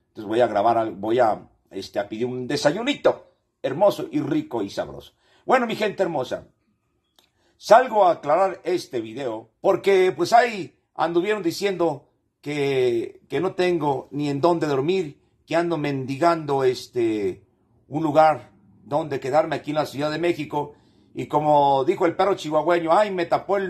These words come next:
bozal", o "¿por qué me dijo un bozal?". Mira, lo bueno, que tal vez sea un ignorante para escribir, no tenga tu opulencia, señor doctor. <laughs> Me gu-, me gusta cuando dice,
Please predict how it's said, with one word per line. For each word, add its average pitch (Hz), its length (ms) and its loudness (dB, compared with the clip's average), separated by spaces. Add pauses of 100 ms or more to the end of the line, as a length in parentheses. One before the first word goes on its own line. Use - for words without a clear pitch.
(100)
bozal", 156 560 0 (340)
o 127 120 -6
"¿por 147 160 -2
qué 180 120 0
me 185 100 -2
dijo 185 220 -2
un 156 100 -8
bozal?". 156 460 0 (240)
Mira, 202 420 0 (140)
lo 131 240 0
bueno, 175 540 0 (440)
que 131 120 -8
tal 185 200 2
vez 190 200 0
sea 185 180 2
un 170 260 -6 (140)
ignorante 139 560 0
para 117 200 0
escribir, 131 640 -2 (180)
no 156 180 -6
tenga 175 320 4
tu 139 180 0
opulencia, 147 680 0
señor 143 420 0
doctor. 185 680 2
<laughs> - 40 0 (2250)
Me 202 180 2
gu-, 190 180 4 (160)
me 196 120 2
gusta 240 300 2
cuando 226 200 2
dice, 226 140 -6